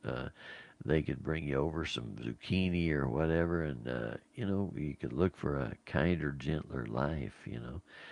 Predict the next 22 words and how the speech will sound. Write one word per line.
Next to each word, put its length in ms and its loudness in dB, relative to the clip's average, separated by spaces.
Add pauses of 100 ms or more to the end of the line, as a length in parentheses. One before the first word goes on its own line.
(280)
Uh, 560 2 (200)
but 280 -2
there's 340 -2
a 100 -2
lot 360 4
of, 240 0
uh, 200 2 (800)
you 160 -2
know, 340 2
I 280 6
think 440 -4
ways 560 -2
to 140 -6
make 420 -4
life 380 0
a 40 -6
little 240 -2
better 440 2
in 160 -4
these 300 -2
days. 340 -2
So, 380 -4